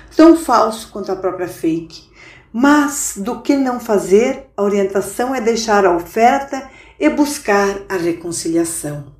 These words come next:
Em Mateus cinco, vinte e cinco, vinte e seis,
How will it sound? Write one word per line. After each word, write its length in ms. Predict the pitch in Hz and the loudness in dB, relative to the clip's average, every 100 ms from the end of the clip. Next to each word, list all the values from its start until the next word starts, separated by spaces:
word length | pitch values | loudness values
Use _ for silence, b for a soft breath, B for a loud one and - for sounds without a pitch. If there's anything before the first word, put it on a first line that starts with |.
| - B B B B 190 | -20 B B B B 0
Em 100 | 233 | 2
Mateus 540 | 262 262 262 226 196 | 2 0 0 0 0
cinco, 920 | - - 202 262 254 - 170 160 - _ | -4 -6 -2 -2 -2 -6 -10 -10 -14 _
vinte 300 | 190 226 220 | -4 -4 -2
e 60 | 190 | -4
cinco, 320 | - 214 175 | -4 -6 -2
vinte 180 | 170 165 | -2 0
e 60 | |
seis, 600 | - - 185 190 190 - | 0 4 6 6 2 -10